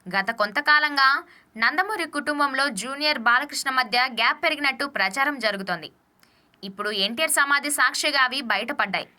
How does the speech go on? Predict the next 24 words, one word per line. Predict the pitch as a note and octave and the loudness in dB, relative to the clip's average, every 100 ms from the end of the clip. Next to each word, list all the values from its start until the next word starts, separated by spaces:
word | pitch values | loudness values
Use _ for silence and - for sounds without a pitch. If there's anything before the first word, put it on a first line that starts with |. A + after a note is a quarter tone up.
| _ _ - _ _ - | _ _ -20 _ _ -2
చాలా | A3 F#3+ B3 | 2 2 2
కాలంగా | C#4 C#4 C#4 C4 C4 | 2 4 2 4 2
జూనియర్ | A#3+ C#4 E4 E4 | 2 -2 2 2
ఎన్టీఆర్కు, | D#4 C#4+ C#4+ C#4+ C#4 C#4+ - - _ _ | 2 2 -2 -2 -6 -8 -10 -20 _ _
టీడీపీ | D#4+ F4 F#4 E4+ | 2 2 2 -2
శ్రేణులకు | E4 B3+ C4 C4 C4 C#4 | -2 0 2 2 2 0
అస్సలు | G3+ F#3+ C4 | 0 0 -4
పడటం | C#4+ G#3+ G3+ A#3 C#4+ | 0 2 2 0 0
లేదు. | G#3 F3 - _ _ _ | -2 -4 -8 _ _ _
చంద్రబాబు | _ _ - B3 D4+ G4+ F4 D4+ | _ _ -2 0 2 2 2 4
అరెస్టు | C4 A3+ D4 | 4 4 0
తర్వాత | D#4 C#4+ C4 C4 C4 B3 - | -2 2 2 2 2 0 -2
ఈ | A3+ | -6
గ్యాప్ | F#3 A3 A#3+ | 0 0 2
బాగా | G#3+ G3 A#3 | 2 2 2
పెరిగింది. | D4 A3 F#3+ F3+ D#3+ _ _ _ _ _ - | -2 -2 -4 -8 -12 _ _ _ _ _ -4
బాబు | F#3+ A#3 D#4+ | 4 4 6
అరెస్టుపై | F4 C#4+ D4+ - C4+ C4+ | 6 4 2 -2 0 0
తారక్ | C#4 G3+ A3 B3+ | 2 2 2 2
గాని, | D4 C#4 C4+ D4+ - | 0 2 -2 -6 -2
కళ్యాణ్ | C#4 D4 E4+ E4+ | 0 2 0 2
రామ్ | D4+ B3+ | 0 2
గాని | A#3 A#3 | 0 0
స్పందించలేదు. | C#4 - F#3+ G#3 A#3 A#3+ F#3 F3+ | -4 0 0 0 -4 -2 -2 -4